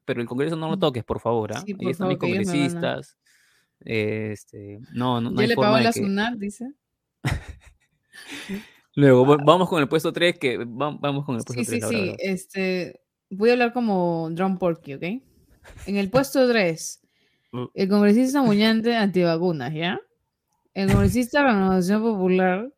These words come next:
Speaker 1: Ya.
Speaker 2: <laughs> No, mentira, no puedo, no puedo. El congresista Renovación Popular, Alejandro Muñante, se opuso a la medida que exigirá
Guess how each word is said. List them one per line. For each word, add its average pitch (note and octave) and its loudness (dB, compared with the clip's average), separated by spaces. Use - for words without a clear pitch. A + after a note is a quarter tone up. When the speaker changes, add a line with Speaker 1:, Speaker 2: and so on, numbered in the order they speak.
Speaker 1:
Ya. - -4
Speaker 2:
<laughs> C#4+ 6
No, G#3+ 6
mentira, F#3 0
no F#3 -2
puedo, F3+ 0
no E3 -8
puedo. D#3 -8
El G3 0
congresista A3 4
Renovación A#3 2
Popular, G#3+ 6
Alejandro A#3 4
Muñante, A3 6
se - 0
opuso C#4 2
a F#4+ 6
la C4 8
medida A3 6
que A3+ 4
exigirá F#3+ 0